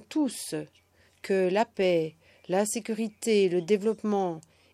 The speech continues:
et les droits de l'homme représentent les piliers du système des Nations unies et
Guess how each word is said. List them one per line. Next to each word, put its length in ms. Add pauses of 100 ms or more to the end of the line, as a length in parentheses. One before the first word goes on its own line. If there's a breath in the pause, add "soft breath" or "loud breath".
(100)
et 400
les 360
droits 340
de 80
l'homme 460
représentent 600
les 120
piliers 580
du 120
système 460
des 100
Nations 380
unies 540 (580 soft breath)
et 480